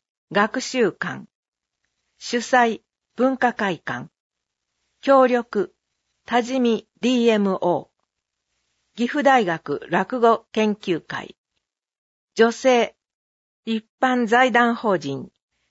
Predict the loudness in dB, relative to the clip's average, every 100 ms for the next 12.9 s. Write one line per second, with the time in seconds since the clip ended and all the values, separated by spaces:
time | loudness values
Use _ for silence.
0 | _ _ _ -6 -2 -2 -4 -8 -4 -2
1 | 0 2 2 0 -4 _ _ _ _ _
2 | _ _ _ _ _ _ _ _ _ _
3 | _ _ -4 0 2 2 2 0 -2 -4
4 | -6 -6 -2 -2 -4 _ _ _ _ _
5 | _ _ _ -18 -6 -4 -6 -6 -4 -2
6 | -2 0 -2 -6 -8 -8 -4 -2 -2 -4
7 | -10 -2 0 0 -4 -10 -10 -12 _ _
8 | _ _ _ _ _ _ _ _ _ _
9 | _ _ 0 0 0 -6 0 2 2 0
10 | -6 -10 _ _ -4 -2 2 0 0 -6
11 | -4 -2 0 0 0 0 -2 0 -4 -4
12 | -6 -6 -8 -4 -4 -6 -10 -12